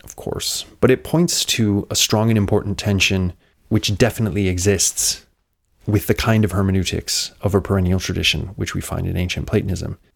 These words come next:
And this is an interpretive dynamic that runs through the history of Western esotericism as a whole. To wit, by writing esoteric works of interpretation,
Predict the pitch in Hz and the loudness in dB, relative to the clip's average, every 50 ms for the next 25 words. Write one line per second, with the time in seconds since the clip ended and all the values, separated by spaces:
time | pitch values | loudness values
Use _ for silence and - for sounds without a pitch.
0 | _ - 113 110 113 113 107 110 110 127 143 143 - - - - 127 107 101 110 | _ 0 2 4 4 4 2 0 2 2 2 2 2 0 2 2 2 4 4 4
1 | 104 107 104 98 - - 139 - 135 107 117 101 92 104 90 95 104 101 95 98 | 4 4 2 2 2 0 0 0 0 0 0 0 0 0 2 2 4 2 2 2
2 | 92 87 - - - - 101 101 95 92 90 - - - 104 95 92 92 85 95 | 0 -2 -2 -6 -4 -2 0 0 2 0 0 -2 -2 -2 -2 0 0 0 0 0
3 | 92 - - 90 90 85 87 92 92 95 87 - - - 90 85 85 - - 82 | -2 -2 0 0 -2 -2 -2 -2 -2 0 0 0 -2 -2 -4 -4 -4 -4 -6 -6
4 | - - 87 85 82 - - - - 82 82 - - 87 92 95 87 - 98 - | -4 -4 -4 -4 -4 -6 -6 -6 -6 -6 -6 -6 -6 -6 -6 -4 -4 -4 -6 -8
5 | - _ _ _ _ _ _ _ _ _ _ _ _ _ _ _ _ - - - | -12 _ _ _ _ _ _ _ _ _ _ _ _ _ _ _ _ -2 2 4
6 | 127 131 147 165 101 69 - - - - - _ _ _ _ _ _ _ _ _ | 4 6 6 4 2 0 -2 -6 -8 -10 -12 _ _ _ _ _ _ _ _ _
7 | _ _ - 107 107 107 104 113 131 156 170 - 180 170 170 - 123 - 135 120 | _ _ 2 4 4 6 6 6 6 4 4 4 4 4 4 2 2 2 0 0
8 | - - - 131 120 123 120 - - - - - _ - 117 110 107 104 - - | 0 0 0 2 4 4 2 0 -4 -12 -20 -18 _ 0 2 2 2 2 0 -2
9 | 95 95 95 104 104 98 - - - - 98 - - 131 123 110 - - 76 104 | -2 -2 0 0 0 2 0 0 0 0 -2 0 0 0 2 2 2 0 0 -2
10 | 135 143 | -2 -4